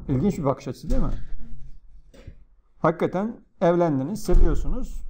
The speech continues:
Hop, iki sene sonra kanser oldu vatandaş. Bırakıp gidebilirsiniz.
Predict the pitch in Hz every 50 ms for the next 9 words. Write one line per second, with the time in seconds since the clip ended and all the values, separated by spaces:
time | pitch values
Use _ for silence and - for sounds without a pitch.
0 | - - 190 220 233 - - - 160 - 220 - 190 160 135 - 175 220 233 -
1 | 202 214 208 214 220 202 180 139 123 117 110 - - 127 127 135 123 - - -
2 | - - _ _ - - _ - - - - _ _ - - - _ - - -
3 | - - - - _ _ _ _ _ - - - 160 180 185 180 226 208 185 202
4 | 170 190 190 196 208 226 214 - - 139 160 226 220 - - -